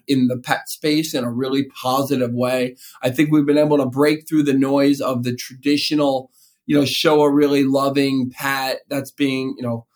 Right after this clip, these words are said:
that's fluffy and cute, that's using a product to make it about the human's problem that they're facing and how do we as Whiskers solve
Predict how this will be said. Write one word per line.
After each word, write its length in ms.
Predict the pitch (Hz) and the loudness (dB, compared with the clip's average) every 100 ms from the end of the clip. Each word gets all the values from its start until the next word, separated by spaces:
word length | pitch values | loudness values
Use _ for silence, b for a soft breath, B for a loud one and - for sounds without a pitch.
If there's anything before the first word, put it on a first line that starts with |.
| _ - | _ -12
that's 180 | 131 - | -10 -6
fluffy 440 | - 170 160 160 156 | -2 0 0 0 2
and 200 | 143 127 | 2 -2
cute, 500 | - 170 156 151 147 B B | -4 2 4 4 0 B B
that's 240 | 143 123 | -4 -2
using 340 | 170 190 165 143 | -2 0 2 0
a 100 | 123 | 0
product 600 | - 143 165 151 135 - | -2 0 2 0 -2 -4
to 360 | - 147 139 - _ _ - | 0 2 0 -4 _ _ -2
make 320 | 127 185 190 | 2 2 2
it 80 | 254 | 2
about 280 | 208 180 | 2 0
the 80 | 143 | -2
human's 500 | 139 - 185 180 143 | -4 -6 -2 -2 -2
problem 580 | - - 127 143 156 143 | -6 -4 -2 -2 0 2
that 200 | 135 123 | 2 0
they're 180 | 127 123 | -4 -4
facing 880 | - - 151 185 - 131 110 123 - b | -6 -2 -2 -2 -4 -6 -6 -10 -14 b
and 140 | - 139 | -4 -2
how 240 | 127 165 | 2 2
do 140 | 180 156 | 2 2
we 440 | 143 170 190 165 | 0 0 0 2
as 160 | 139 123 | 0 2
Whiskers 560 | 143 165 - 135 127 - | 2 0 -2 -4 -4 0
solve 260 | 139 143 | 0 0